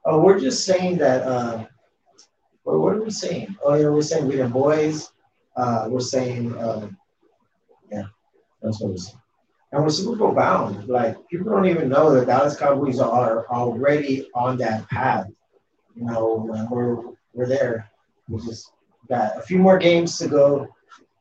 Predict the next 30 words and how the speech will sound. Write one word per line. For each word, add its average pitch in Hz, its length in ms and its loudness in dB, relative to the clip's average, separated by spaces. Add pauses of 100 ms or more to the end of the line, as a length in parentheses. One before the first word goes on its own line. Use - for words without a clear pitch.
(220)
A 160 180 4
few 143 160 -2
more 135 200 4
games. 123 340 4
It's 147 140 2
ready 151 240 8
to 135 300 6
the 120 60 2
second 123 440 -2
season. 123 500 -4 (600)
Um, 113 460 -2 (480)
but 135 120 2
yeah, 131 220 4
I 165 140 4
don't 202 100 6
know 196 140 10
if 185 60 10
I'm 180 160 6
gonna 170 60 0
put 165 160 0
my 139 100 2
hair 156 220 4
on 170 80 6
the 165 100 4
line 160 500 -2
again 151 400 -2
like 131 200 -2
I 131 160 2
always 139 340 2
do. 151 400 6